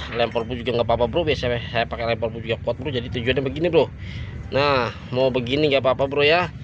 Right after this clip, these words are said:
Mau begini nggak apa-apa. Adapun mau dibalik begini juga nggak apa-apa, Bro, ya. No problem, ya. Mau begini juga nggak apa-apa, Bro. Nanti, Bro, udah begini, Bro, ya. Nanti lamping lempengan ininya dilem, Bro, ya, supaya menyatu. Nah, tujuan begini, Bro.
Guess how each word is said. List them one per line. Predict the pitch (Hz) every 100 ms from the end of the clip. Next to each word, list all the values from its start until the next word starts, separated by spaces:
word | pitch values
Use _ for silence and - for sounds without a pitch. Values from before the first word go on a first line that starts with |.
| - - - - - -
Mau | 123 135
begini | 131 117 135 143 139
nggak | 135
apa-apa. | 131 120 - 165 170 160 127
Adapun | 127 - 135
mau | 131
dibalik | 127 127 127 135
begini | - 127 - 147
juga | 127 139
nggak | 131 123
apa-apa, | 120 117 143
Bro, | 139
ya. | 139 147 170 - - - - - -
No | 123 120
problem, | - 120 113 139 139
ya. | 135 170 131
Mau | 123
begini | 110 107 123 117
juga | 120 117
nggak | 117
apa-apa, | 117 117
Bro. | - 170 151 - - - -
Nanti, | 156 - 175
Bro, | 175 208 170
udah | 151
begini, | 147 117 139 160 175
Bro, | 165
ya. | 147 135
Nanti | 139 127 160
lamping | 151 131 127 135 131 - - - -
lempengan | 135 131 135 131 131
ininya | 131 131 143
dilem, | 135 120 135 151
Bro, | 120
ya, | 127
supaya | 120 120 117
menyatu. | 117 110 110 135
Nah, | 117
tujuan | 104 101 131 135
begini, | 123 139 127
Bro. | 123